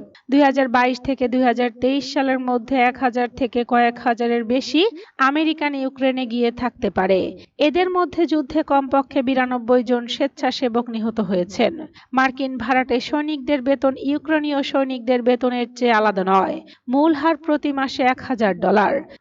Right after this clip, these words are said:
যুদ্ধের দায়িত্বের জন্য প্রতি মাসে অতিরিক্ত তিন হাজার ডলার আয় করা যেতে পারে।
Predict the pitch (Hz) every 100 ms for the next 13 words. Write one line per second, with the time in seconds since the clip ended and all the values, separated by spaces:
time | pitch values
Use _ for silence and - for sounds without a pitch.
0 | 214 294 262 294 294 254 269 269 269 254
1 | 220 254 247 247 247 262 247 247 254 247
2 | - 233 247 233 240 233 262 285 277 269
3 | 247 247 226 233 226 233 247 233 233 214
4 | 214 214 202 208 196 190